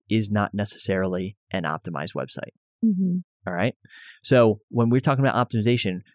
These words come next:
Speaker 1: we're talking about having a website that's going to get the conversion that you're seeking. Okay. Whether that's somebody filling out the contact form or somebody purchasing something from your shop. All right. And to that end,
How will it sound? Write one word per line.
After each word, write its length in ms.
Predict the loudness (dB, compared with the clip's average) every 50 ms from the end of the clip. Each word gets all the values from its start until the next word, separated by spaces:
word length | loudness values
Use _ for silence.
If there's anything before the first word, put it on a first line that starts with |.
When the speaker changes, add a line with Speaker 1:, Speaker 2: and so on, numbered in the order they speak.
| _ -2
Speaker 1:
we're 100 | -2 0
talking 280 | 0 0 0 0 0
about 340 | 0 2 2 2 2 0 0 -2
having 260 | 0 0 2 2 2
a 60 | 2
website 400 | 2 2 2 2 0 0 0 0 -2
that's 160 | -6 -6 -2
going 180 | -2 0 0 0
to 40 | -2
get 280 | -4 -2 0 0 0 -2
the 80 | -4 -6
conversion 540 | -6 -6 -4 -4 -2 -4 -2 -2 -4 -4 -4
that 120 | -6 -8 -8
you're 120 | -8 -8
seeking. 460 | -8 -8 -10 -12 -14 -16 -20 -20 -20 -20 _ _ _ _ _ _ _ _ _ _
Okay. 300 | _ -4 -2 -2 -2 -2 -6 _ _
Whether 200 | -2 0 2 2
that's 160 | 2 0 0
somebody 200 | -2 -4 -4 -4
filling 280 | -4 -2 -2 0 0 0
out 120 | -2 -4 -6
the 60 | -4
contact 360 | -2 0 0 2 0 -2 -2 -2
form 320 | 0 0 2 2 0 -2
or 60 | -4
somebody 300 | -4 -4 -4 -4 -4 -4
purchasing 420 | -4 -4 -4 -4 -4 -8 -8 -8 -6
something 220 | -6 -6 -8 -8
from 160 | -8 -8 -8 -6
your 80 | -6
shop. 340 | -4 -4 -4 -6 -6 -10 _ _ _ _ _ _ _ _ _ -2
All 60 | 0
right. 160 | 0 0 0 0
And 180 | -2 -2 -2 0
to 220 | 2 2 4 4
that 220 | 4 4 2 2 0 0
end, 380 | 0 0 0 0 -4 -8 -14